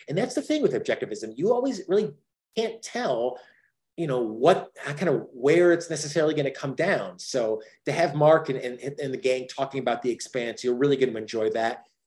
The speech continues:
And this Sunday at three thirty P M U K, we're gonna be starting a new study group with James Valiant. James is,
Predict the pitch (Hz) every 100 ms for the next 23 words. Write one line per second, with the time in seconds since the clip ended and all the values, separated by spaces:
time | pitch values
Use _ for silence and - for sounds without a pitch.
0 | - 151 147 247 269 - 226 277 214 113
1 | 90 107 131 _ _ _ _ _ _ _
2 | _ _ _ - - - - 175 190 -
3 | 190 185 185 160 165 143 127 117 - 220
4 | 139 113 127 135 143 190 156 139 147 131
5 | 113 113 147 202 - - 131 127 113 120
6 | - _ _ 120 - - 135 156 196 156
7 | 143 - 139 185 120 92 - _ _ 175
8 | 185 170 143 139